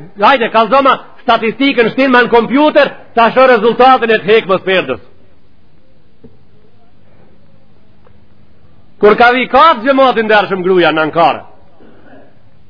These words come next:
kur ka vi katë gruja në Ankara, pse një Armeni, në kohën e Mu'tasimit, Mu'tasimi ka qenë khalife i Abasive në Bagdad e ka pas karikën. Në Ankara, muri i kanë thonë Arab.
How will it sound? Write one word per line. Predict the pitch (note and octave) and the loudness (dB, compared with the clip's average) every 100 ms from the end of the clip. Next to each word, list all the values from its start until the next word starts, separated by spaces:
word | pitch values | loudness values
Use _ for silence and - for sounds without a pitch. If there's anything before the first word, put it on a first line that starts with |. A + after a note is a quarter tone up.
| - - - - - | -20 -20 -20 -20 -10
kur | E3 | -2
ka | G#3 A3+ | 2 2
vi | A#3 | 2
katë | C#4 D4 B3 | 2 2 0
gruja | D4+ C#4+ | 0 2
në | C#4 | 0
Ankara, | B3 D4 A3+ - - - - - - - - - - - - - - - - | 2 2 2 -2 -14 -20 -20 -20 -20 -20 -20 -20 -20 -20 -20 -20 -20 -16 -2
pse | A#3 C4 | 0 2
një | C4+ | 2
Armeni, | C#4 C4+ C#4 D#4+ C4 - - - - - - - - - - - - - - | 2 2 0 0 -6 -10 -20 -20 -20 -20 -20 -20 -20 -20 -20 -20 -20 -20 -12
në | D3+ | 0
kohën | A#3 D4 | 2 4
e | C#4+ | 4
Mu'tasimit, | C#4+ C4+ A#3 C#4+ A#3 - - - | 2 0 -2 -2 -6 -8 -14 -6
Mu'tasimi | G3 G#3 G#3 B3 A#3+ | -2 0 -2 -2 -2
ka | A3+ | -2
qenë | A#3+ A3+ | 0 0
khalife | A3+ A#3+ A3+ | 0 0 0
i | |
Abasive | G#3+ G#3+ G#3 A3+ | 2 0 -2 -2
në | G3+ | 0
Bagdad | G3 A3+ G#3+ | 0 0 0
e | |
ka | G3+ | 0
pas | G3+ G3 G3 | 0 -2 0
karikën. | F#3+ F#3+ A#2+ - - - - - - - - - - D#3+ | -4 -4 -10 -14 -20 -20 -20 -20 -20 -20 -20 -20 -12 -2
Në | G#3+ | 0
Ankara, | A3+ C4 C#4 C4+ | 2 2 4 2
muri | B3+ C#4 C#4 | 0 -2 -2
i | |
kanë | B3 B3 | -2 0
thonë | B3+ B3+ | 0 2
Arab. | B3 - | 0 -4